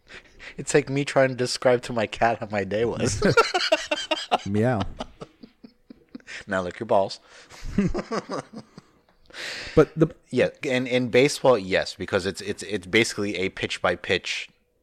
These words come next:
Speaker 2: Right,
Speaker 1: It's,
Speaker 2: it's
Speaker 1: it's,
Speaker 2: player, p-, player by player.
Speaker 1: Literally pitch by pitch, your, your,
Speaker 2: Right.
Speaker 1: your, your, your game plan changes.
Speaker 2: But the game is so slow that you can coach.
Speaker 1: Mm-hmm.
Speaker 2: that
Speaker 1: Football,
Speaker 2: way.
Speaker 1: football.
Speaker 2: Football,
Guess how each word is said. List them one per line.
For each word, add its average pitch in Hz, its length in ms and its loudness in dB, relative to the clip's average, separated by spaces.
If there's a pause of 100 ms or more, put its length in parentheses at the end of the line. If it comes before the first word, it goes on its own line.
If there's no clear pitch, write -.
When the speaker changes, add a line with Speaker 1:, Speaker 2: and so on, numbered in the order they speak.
(120)
Speaker 2:
Right, 147 180 4
Speaker 1:
It's, 113 160 -4
Speaker 2:
it's 104 220 0
Speaker 1:
it's, - 80 -6
Speaker 2:
player, 160 480 8 (560)
p-, - 80 2 (160)
player 151 300 6
by 127 180 2
player. 95 600 0 (1900)
Speaker 1:
Literally 104 360 -6
pitch - 240 -4
by 85 140 0
pitch, 87 360 -4
your, 85 140 -6
your, 143 160 2
Speaker 2:
Right. 82 120 0
Speaker 1:
your, 87 140 -2
your, 85 220 -6
your 90 260 -4
game 98 320 -2
plan 90 300 -6
changes. - 500 -12
Speaker 2:
But 139 140 0
the 117 140 2
game 127 400 0
is 107 80 -4
so 107 120 0
slow 123 340 0
that 104 260 -4
you 117 180 -2
can 113 360 -2
coach. 76 320 -6
Speaker 1:
Mm-hmm. 85 200 -8 (560)
Speaker 2:
that - 80 -12
Speaker 1:
Football, 170 520 -2
Speaker 2:
way. - 40 -6 (140)
Speaker 1:
football. 226 540 -2 (220)
Speaker 2:
Football, 127 460 4